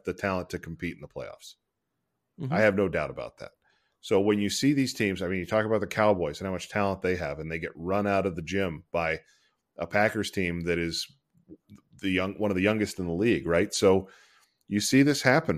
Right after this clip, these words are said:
Speaker 1: where the team with the better plan looks like a markedly better football team. And it, it happens every year. It, it really comes down to what happens in the buildings of these teams the week before, you know, the week before the game, when they find out who their matchup's gonna be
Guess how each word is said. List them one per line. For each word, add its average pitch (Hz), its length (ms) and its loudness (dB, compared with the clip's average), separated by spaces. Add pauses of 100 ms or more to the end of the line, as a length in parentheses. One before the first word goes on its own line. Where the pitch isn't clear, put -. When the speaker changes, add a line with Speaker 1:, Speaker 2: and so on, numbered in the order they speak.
Speaker 1:
where 87 180 2
the 87 80 0
team 117 360 0
with 120 140 -2
the 101 80 4
better 101 300 6
plan 107 640 0 (840)
looks - 460 0 (400)
like 117 240 4
a 113 140 6
markedly 123 640 4
better 107 320 4
football 113 400 0
team. 71 340 -8 (580)
And 104 160 2
it, 98 140 -2 (100)
it 101 140 -2
happens 110 380 2
every 120 260 2
year. 95 400 0 (140)
It, 90 180 -4 (160)
it 101 180 -8
really 110 360 2
comes 117 280 0
down 107 280 4
to 101 40 4
what 101 220 4
happens 107 540 2
in 107 260 -2
the 92 340 2
buildings 123 460 4
of 120 100 -2
these 104 220 0
teams 90 640 -2 (640)
the 95 120 2
week 98 420 0
before, 104 400 2
you 104 120 0
know, 80 120 -2
the 85 80 -4
week 104 240 0
before 107 260 2
the 104 80 4
game, 98 300 2
when 82 100 -2
they 87 100 2
find 110 380 4
out 110 160 4
who 107 140 0
their 113 100 2
matchup's 104 480 0
gonna 90 180 -2
be 82 340 -2